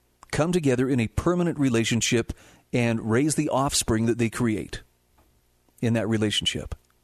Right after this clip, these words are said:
I think you're gonna find the answer is yeah. The, the pattern has been pretty consistent. Yeah, there's been an aberration here or there. Some societies get a little bit sidetracked,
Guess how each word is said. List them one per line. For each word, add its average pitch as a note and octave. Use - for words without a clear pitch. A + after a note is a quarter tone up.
I A2
think F3+
you're F3+
gonna D3+
find D3
the A#2+
answer A#2
is A2
yeah. A#2+
The, C#3+
the C3+
pattern F3+
has B2+
been B2
pretty A2
consistent. -
Yeah, A2+
there's C3+
been F3+
an F3+
aberration D3
here A#2+
or C3+
there. A2+
Some A#2
societies A#2+
get A2+
a A#2+
little B2
bit A#2
sidetracked, A2+